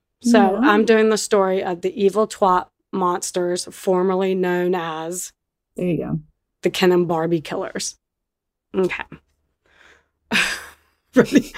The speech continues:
Speaker 1: ready for my sources?
Speaker 2: Lord have mercy.
Speaker 1: Get
Speaker 2: Buckle
Speaker 1: pretty.
Speaker 2: up.
Speaker 1: Sit back and get pretty.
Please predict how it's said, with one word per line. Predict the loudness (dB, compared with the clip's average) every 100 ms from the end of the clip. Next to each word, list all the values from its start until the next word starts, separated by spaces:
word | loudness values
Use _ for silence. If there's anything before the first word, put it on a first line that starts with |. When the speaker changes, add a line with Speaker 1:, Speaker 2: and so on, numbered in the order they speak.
| -2
Speaker 1:
ready | 4 6 6
for | 4 4
my | 4 4
sources? | 4 4 4 4 2 2 -6 _ _ _ _ _ _ -6
Speaker 2:
Lord | -2 2 2 0 0
have | 0 0
mercy. | 0 -2 -2 -4 -4 -8 _ 0
Speaker 1:
Get | 0 4
Speaker 2:
Buckle | 4 6 4
Speaker 1:
pretty. | 2
Speaker 2:
up. | -4 _
Speaker 1:
Sit | -16 -8 -2 -2 2
back | 0 0
and | -2
get | -2 -2
pretty. | -2 -2